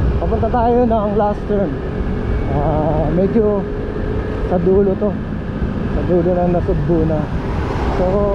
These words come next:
pasyal-pasyal tayo. Chill ride lang. Punta tayo ng Cagayan Tunnel. Pasok tayo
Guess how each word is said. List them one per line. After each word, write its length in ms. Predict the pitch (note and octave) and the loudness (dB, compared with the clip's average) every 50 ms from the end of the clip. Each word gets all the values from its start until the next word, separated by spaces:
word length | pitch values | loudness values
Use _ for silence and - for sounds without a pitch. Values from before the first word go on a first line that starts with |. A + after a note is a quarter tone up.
| G3+ G3+ G3 | 0 0 0
pasyal-pasyal 560 | G#3+ G#3+ B3+ B3+ B3+ C4 C4+ B3+ C#4 C4 C4+ | 0 0 2 2 2 2 2 2 2 2 2
tayo. 480 | C#4+ C#4 C#4+ C#4+ C4 A#3+ A#3+ A#3+ A#3 A3 A3 - - - - - - - - - - - - - - - - | 2 2 2 2 2 2 2 2 0 0 -2 -4 -6 -4 -2 0 0 0 -2 -2 -4 -4 -4 -4 -4 -2 -2
Chill 80 | A#3 A3+ | 0 0
ride 320 | G#3+ A#3 A3+ A3+ G3 F#3 | 2 2 2 2 2 2
lang. 240 | F3 F3 E3 D#3+ E3+ D#3+ - - - - - - - - - - - - - - - - - - - - - - - | 0 0 0 0 -2 -2 -2 -2 0 0 0 0 0 0 0 0 0 0 0 0 0 0 0 0 0 0 0 0 0
Punta 160 | - - - | 0 0 0
tayo 200 | F#3+ G3 G3 G#3 G3+ | 2 2 2 2 2
ng 160 | G3+ G#3 G#3 G3 G3+ | 2 2 2 2 2
Cagayan 280 | - - - F#3+ F#3+ F3+ | 0 2 2 0 0 0
Tunnel. 320 | G3+ G3 G3 F3+ F3 D#3+ D#3+ | 0 0 0 0 -2 -2 0
Pasok 280 | E3+ D#3+ E3 F3 E3 - | 0 0 0 0 0 0
tayo 180 | F3+ E3 E3 | 0 0 0